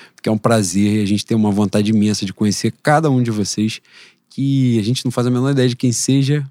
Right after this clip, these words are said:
mas a gente se sente tão abraçado e isso tudo é muito bom. Muito obrigado por tudo. A gente ficou muito emocionado com o que vocês fizeram essa temporada. E na próxima teremos novidades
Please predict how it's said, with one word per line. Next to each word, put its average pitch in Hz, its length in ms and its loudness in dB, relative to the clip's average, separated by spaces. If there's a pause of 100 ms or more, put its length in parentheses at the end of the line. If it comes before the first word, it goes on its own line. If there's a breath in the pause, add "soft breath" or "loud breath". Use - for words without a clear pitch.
mas 113 160 -4
a 113 60 -2
gente 127 180 -2
se - 100 -12
sente - 300 -2
tão 135 160 0
abraçado 117 600 -2
e - 20 0
isso - 160 -6
tudo 113 220 -4
é - 20 0
muito 110 260 -4
bom. 90 240 -6 (480 soft breath)
Muito 139 240 2
obrigado 123 380 0
por 110 220 -6
tudo. 127 440 -2 (420 soft breath)
A - 100 -12
gente 101 200 -2
ficou 113 280 -4
muito 120 360 2
emocionado 113 640 0
com 113 120 -4
o 107 40 -2
que 110 120 -8
vocês 107 240 -4
fizeram 101 300 -2
essa 98 140 -6
temporada. 101 720 -2 (440 loud breath)
E 104 200 0
na 110 160 0
próxima 151 540 0
teremos 139 360 -2
novidades 127 840 -4